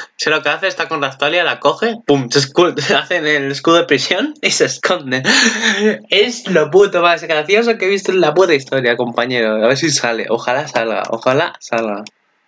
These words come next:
Porque aparecen las ranas como esto, como enemigas. No, no sale. Oh, perro. Buah. Oh, mazo de gracia.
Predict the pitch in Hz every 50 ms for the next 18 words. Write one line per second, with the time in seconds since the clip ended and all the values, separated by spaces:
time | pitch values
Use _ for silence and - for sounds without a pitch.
0 | _ _ _ - 104 107 110 117 120 135 135 127 123 120 131 131 131 131 131 -
1 | 131 120 117 113 117 127 131 - - 135 135 - - _ _ _ _ _ _ -
2 | - - - - - - - - _ _ _ _ _ - - 135 110 110 107 107
3 | 104 113 123 127 123 - - 113 123 135 143 147 143 139 143 139 135 127 113 101
4 | - - - 135 147 147 143 135 - 131 139 147 151 139 131 120 117 107 98 104
5 | 117 123 - - - - _ _ _ _ _ _ _ _ - - - - - -
6 | 113 113 - 139 - _ - - - - - _ _ - - 113 117 117 - 123
7 | 117 107 101 104 107 107 107 - 107 101